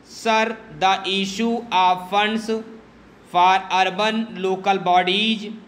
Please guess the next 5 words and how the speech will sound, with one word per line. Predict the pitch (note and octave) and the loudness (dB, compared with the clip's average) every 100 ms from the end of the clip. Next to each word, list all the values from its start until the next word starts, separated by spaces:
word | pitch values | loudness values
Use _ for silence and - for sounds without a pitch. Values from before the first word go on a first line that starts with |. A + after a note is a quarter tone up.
| - - - - | -20 -20 -20 -4
for | E3+ F#3 G#3+ | 2 4 2
the | G3+ A3+ A3+ | 0 -2 -2
Panchayati | G3 F3+ F3+ F3+ F3+ F#3+ F#3 | -2 -2 0 2 0 -2 0
Raj | F3+ G3 G3+ G#3 - D3 | 4 4 2 -4 -12 -2
bodies, | E3+ F3+ F3+ G3+ A3+ A3+ G#3+ | 0 2 2 0 -2 -4 -10